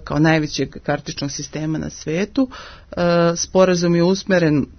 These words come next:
na, o, sledeće ključne stvari. Prva je omogućavanje upravo ovo što ste videli,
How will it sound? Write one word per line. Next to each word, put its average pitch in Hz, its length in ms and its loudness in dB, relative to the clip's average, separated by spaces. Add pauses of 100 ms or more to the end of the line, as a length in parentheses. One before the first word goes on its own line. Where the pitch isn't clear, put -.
(580)
na, 170 420 2
o, 165 380 -2
sledeće 165 640 0 (120)
ključne 156 380 -2
stvari. 175 460 -2
Prva 165 300 -2
je 165 60 0
omogućavanje 160 680 -2
upravo 156 240 -4
ovo 151 100 -2
što - 140 -8
ste - 180 -10
videli, 185 480 -2